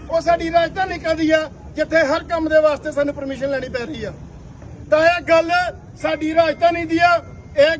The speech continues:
ਜੰਗ ਜਿਹੜੀ ਯੂਨੀਵਰਸਿਟੀ ਤੋਂ ਅੱਗੇ ਵੱਧ ਕੇ ਇਹ ਰਾਜਧਾਨੀ ਤੱਕ ਜਾਊਗੀ ਤੇ ਸਰਕਾਰ ਨੂੰ ਅਸੀਂ ਸਪਸ਼ਟ ਕਰ ਦੇਣਾ ਚਾਹੁੰਦੇ ਆ ਕਿ ਇਹਨਾਂ ਦੀਆਂ ਸਾਰੀਆਂ ਤਰਤੀਬਾਂ ਫੇਲ ਹੋਣਗੀਆਂ। ਪੰਜਾਬ ਯੂਨੀਵਰਸਿਟੀ ਬਚਾਓ ਮੋਰਚਾ ਉਸੇ ਤੀਬਰਤਾ ਨਾਲ ਚੱਲੇਗਾ।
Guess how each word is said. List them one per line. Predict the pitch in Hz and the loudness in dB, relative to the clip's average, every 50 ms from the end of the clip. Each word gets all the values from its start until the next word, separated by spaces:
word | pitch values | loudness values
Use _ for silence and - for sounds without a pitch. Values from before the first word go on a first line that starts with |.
| 277 | -4
ਜੰਗ | 254 302 302 302 302 285 | -2 0 0 0 0 -4
ਜਿਹੜੀ | 302 285 294 294 311 277 | -4 -4 -4 -4 -4 -4
ਯੂਨੀਵਰਸਿਟੀ | 247 269 277 330 339 330 320 - - - 294 | -2 -2 -2 -2 -2 -2 -4 -6 -6 -6 -6
ਤੋਂ | 285 302 | -4 -4
ਅੱਗੇ | 285 233 285 285 | -2 2 2 4
ਵੱਧ | 285 277 277 - | 4 2 -2 -2
ਕੇ | - 320 339 349 320 - - - - - - 294 | 2 4 4 4 4 0 -6 -12 -10 -4 2 2
ਇਹ | 294 294 | 2 4
ਰਾਜਧਾਨੀ | 311 311 302 277 - 311 311 311 294 | 2 0 -2 -2 -2 -2 -4 -4 -2
ਤੱਕ | 285 285 269 269 | -2 -4 -4 -4
ਜਾਊਗੀ | 269 247 277 294 339 359 349 359 370 359 320 - - - - - - | -4 0 0 0 0 0 -2 -2 -2 -2 -4 -6 -14 -18 -20 -12 -2
ਤੇ | 320 320 302 | -2 -2 -2
ਸਰਕਾਰ | - 294 285 277 277 294 294 294 294 294 | 0 -4 -4 -2 0 0 0 0 0 -2
ਨੂੰ | 330 320 320 320 285 | -4 -2 -2 0 0
ਅਸੀਂ | 294 285 | 0 -2
ਸਪਸ਼ਟ | - - - 359 339 - - 339 | -6 -8 -2 0 0 0 -2 -6
ਕਰ | 330 311 294 | -6 -6 -4
ਦੇਣਾ | 269 294 277 277 | -4 -4 -6 -4
ਚਾਹੁੰਦੇ | - 269 254 240 247 240 | -6 -8 -8 -6 -6 -6
ਆ | 220 165 - - - - - - - - - - | -6 -8 -10 -14 -18 -18 -18 -18 -18 -18 -18 -10
ਕਿ | - 277 | -6 -4
ਇਹਨਾਂ | 294 302 302 302 320 330 320 302 | -2 0 0 2 2 2 0 0
ਦੀਆਂ | 311 294 302 311 294 | -2 -4 -4 -4 -6
ਸਾਰੀਆਂ | - 262 262 262 269 277 285 285 277 | -4 -4 -2 -2 0 2 2 0 0
ਤਰਤੀਬਾਂ | 269 269 226 226 240 240 233 233 226 | 0 -4 -8 -8 -10 -8 -6 -6 -4
ਫੇਲ | 190 214 226 254 | -4 -4 0 0
ਹੋਣਗੀਆਂ। | 269 247 262 269 269 277 269 285 294 302 294 254 - - - - - - - - | 0 0 2 0 0 0 2 2 2 2 2 0 -4 -12 -14 -14 -12 -12 -10 -10
ਪੰਜਾਬ | 240 233 254 254 254 269 269 254 | -8 -4 -2 0 0 0 -2 -2
ਯੂਨੀਵਰਸਿਟੀ | 254 269 262 285 285 277 254 - - 277 254 | -2 -2 -2 -2 -2 -2 -4 -4 -8 -10 -12
ਬਚਾਓ | 254 240 247 240 240 247 | -10 -8 -4 -4 -4 -2
ਮੋਰਚਾ | 240 240 240 226 - - 196 247 254 240 - - - - - - | -2 -2 -4 -4 -4 -2 0 2 2 0 0 -4 -16 -16 -14 -6
ਉਸੇ | 277 240 240 - - 294 285 | -6 -6 -4 0 2 2 2
ਤੀਬਰਤਾ | - 277 262 247 247 - 254 247 | 2 0 -2 -2 -2 -2 -2 -4
ਨਾਲ | 247 247 233 | -4 -4 -4
ਚੱਲੇਗਾ। | 240 233 233 254 262 254 269 269 | -2 -2 0 0 0 2 4 4